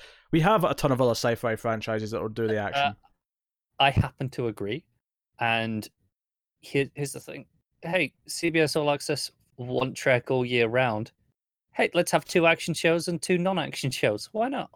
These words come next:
Speaker 1: Well, when they finally show me a non-action show, I'll, I'll, I'll, I'll agree with that sentiment.
Speaker 2: Uh,
Speaker 1: So
Speaker 2: uh, okay, they might not. I'm saying
Speaker 1: <laughs>
Speaker 2: they, they have, they have acknowledged that there is a need for the shows to be different, so that they don't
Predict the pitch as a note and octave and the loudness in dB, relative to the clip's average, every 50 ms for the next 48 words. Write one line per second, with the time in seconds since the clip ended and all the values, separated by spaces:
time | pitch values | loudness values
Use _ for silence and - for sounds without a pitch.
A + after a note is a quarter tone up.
0 | _ _ _ - _ _ - C3 D3 D#3+ E3 E3+ D#3+ - G3+ G#3 G#3 F#3+ D#3+ - | _ _ _ -20 _ _ 2 4 4 4 4 4 2 2 2 2 4 2 0 2
1 | - D3 C3+ C3 B2 B2 A#2 A2+ A2+ A2+ A2 - A2+ G#2 - - A2 G#2 G#2 G2 | 2 2 2 2 0 0 -2 -2 -2 -4 -6 -8 -10 -10 -6 -4 -2 -2 -2 -2
2 | F2 G#2 G#2 G2+ G#2 - F#2+ G#2 G2+ G2 - _ _ - G#2+ G#2+ G#2 - - - | -4 -4 -4 -6 -6 -6 -6 -6 -6 -6 -10 _ _ -6 -6 -6 -6 -10 -12 -8
3 | A#2 A#2 A2 G#2+ A#2+ B2+ A2+ A#2 - - G#2+ G2 - - G#2 G2 F#2 - F#2+ F2+ | -8 -8 -6 -4 -4 -4 -4 -6 -6 -6 -6 -4 -4 -6 -6 -6 -8 -10 -10 -12
4 | C#2+ - - - - - - - - F#3+ G#3+ - - G#3 - F#3+ C3+ A#2+ B2 D3 | -12 -12 -20 -20 -8 -6 -4 0 2 4 2 4 2 0 0 0 0 0 2 2
5 | D3+ D#3 D#3 D3+ C#3+ B2+ B2 C3 A2 G2 G#2+ - A#2 B2+ - - D3+ C#3 D#3+ G#3+ | 4 4 4 2 2 2 2 0 0 0 0 0 2 2 4 4 4 4 4 4
6 | G#3 - - A#3+ A#3 - D3 E3 - D#3+ E3 F#3+ F#3+ D#3 F#3 E3 - _ D3 C3+ | 2 2 2 0 2 2 2 2 4 4 4 2 2 2 -2 -4 -4 _ 0 2
7 | E3 F3+ F3 F#3+ E3+ E3 D#3 C#3+ C3+ C3 B2+ C3 B2+ A#2+ - - - B2 B2 A#2+ | 2 4 4 2 0 0 -2 0 -2 -2 -2 -2 -4 -4 -4 -6 -8 -4 -2 0
8 | B2 B2 A#2 A#2+ A2 A2 A2 A2 G#2+ G#2+ G#2 G#2 F#2+ - _ - - B2 A2+ A#2 | 0 2 2 2 0 0 0 0 0 0 -2 -4 -6 -8 _ -8 -8 -4 -4 -4
9 | - - - A2+ G#2 G#2+ G2+ - - A#2 A2 A2+ G#2+ G2+ - G#2 - - - G2+ | -4 -2 0 0 0 0 -2 -4 -6 -4 -4 -4 -2 0 -2 -2 -2 -2 -10 -10
10 | G2 - _ - - - A#2+ A#2 A#2+ A2+ A2 A2+ A2 A2 - | -12 -12 _ -6 -2 -2 -2 0 0 0 0 2 0 -2 -4